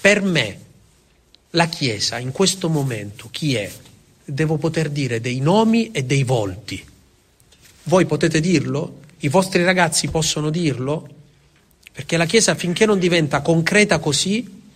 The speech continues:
non salva. Ultimo pilastro,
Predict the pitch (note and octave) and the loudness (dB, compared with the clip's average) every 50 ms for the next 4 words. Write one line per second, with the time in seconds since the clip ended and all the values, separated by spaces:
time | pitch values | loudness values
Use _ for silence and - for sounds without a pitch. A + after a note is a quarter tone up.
0 | _ _ _ _ D3 C#3 C3 A#2 - - G2+ G2 G2+ G2 G2 G#2+ G2+ - - _ | _ _ _ _ -6 -4 -4 -2 -4 -4 -6 -8 -10 -14 -16 -16 -18 -20 -20 _
1 | _ _ _ _ _ _ _ _ _ _ _ _ _ _ _ _ _ _ _ _ | _ _ _ _ _ _ _ _ _ _ _ _ _ _ _ _ _ _ _ _
2 | _ _ _ _ _ _ _ _ _ _ _ _ - - - - - _ - - | _ _ _ _ _ _ _ _ _ _ _ _ -20 -20 -20 -20 -20 _ -20 -20
3 | - - - - - - - _ - - - - G3+ G#3 G3+ - G3 E3+ D#3+ D3+ | -20 -20 -20 -20 -20 -20 -20 _ -20 -6 -2 0 0 0 0 -2 -2 0 0 0
4 | - C#3 B2 A2 G#2 G#2 - - - - C3 A#2+ | 0 0 0 0 -2 -2 -4 -6 -8 -12 -16 -16